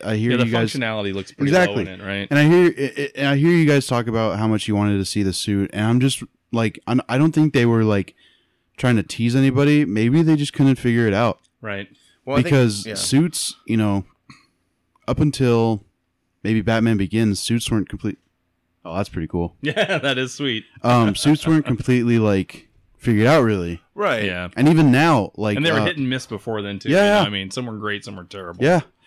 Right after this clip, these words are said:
Speaker 1: And even, like, even now, uh, Batman versus Superman had the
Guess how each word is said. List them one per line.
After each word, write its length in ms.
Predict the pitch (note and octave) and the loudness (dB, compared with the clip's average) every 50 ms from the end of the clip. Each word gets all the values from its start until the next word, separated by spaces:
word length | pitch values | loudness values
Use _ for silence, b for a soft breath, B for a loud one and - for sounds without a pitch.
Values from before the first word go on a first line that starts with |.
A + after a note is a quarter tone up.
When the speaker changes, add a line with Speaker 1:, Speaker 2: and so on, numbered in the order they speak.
| b b b b | b b b b
Speaker 1:
And 160 | - A#2 A#2+ | 0 4 6
even, 260 | B2+ C3+ C3+ C#3 C#3 | 6 6 6 8 6
like, 240 | C3+ C3 B2+ B2 G2+ - | 6 6 4 2 0 0
even 280 | - B2+ C3 C#3 C3+ A#2 | 0 2 4 6 6 6
now, 300 | A2+ A#2 B2 B2+ A#2+ G#2 | 4 4 4 2 2 0
uh, 360 | - - G2+ G#2 G2+ G2 F#2+ | 0 -2 -2 -2 0 0 -2
Batman 360 | E2 A2 A2+ A2+ A#2 A#2 A2 | -2 0 0 0 2 0 0
versus 220 | G2 G2+ G2 - - | 0 -2 -4 -4 -6
Superman 300 | - A#2 A#2 A2 G2+ F#2 | -2 0 0 0 0 0
had 260 | G2 G2 G2 F#2+ E2 | -2 -2 -2 -4 -4
the 360 | - G2+ G2 F#2 F#2 F2+ E2 | -4 -4 -2 -2 -2 -4 -4